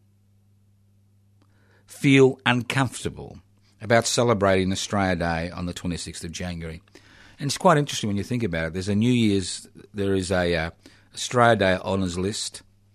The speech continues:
which is an honours list which is given out on Invasion Day, and there's a Queen's Birthday's honours list. How pathetic, but that's another story. On this Invasion Day, the twen-,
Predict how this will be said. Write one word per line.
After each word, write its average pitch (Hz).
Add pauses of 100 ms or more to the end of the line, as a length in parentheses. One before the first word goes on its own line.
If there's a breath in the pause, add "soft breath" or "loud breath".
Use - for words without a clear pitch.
(1000 soft breath)
which 87
is 80
an 85
honours 85
list 92
which 92
is 80
given 87
out 87
on 87
Invasion 85
Day, 90
and 95
there's 98
a 104
Queen's 127
Birthday's 87
honours 85
list. - (260)
How -
pathetic, 76
but 80
that's 82
another 71
story. 76 (1600 soft breath)
On 120
this 156
Invasion 82
Day, 82
the 95
twen-, -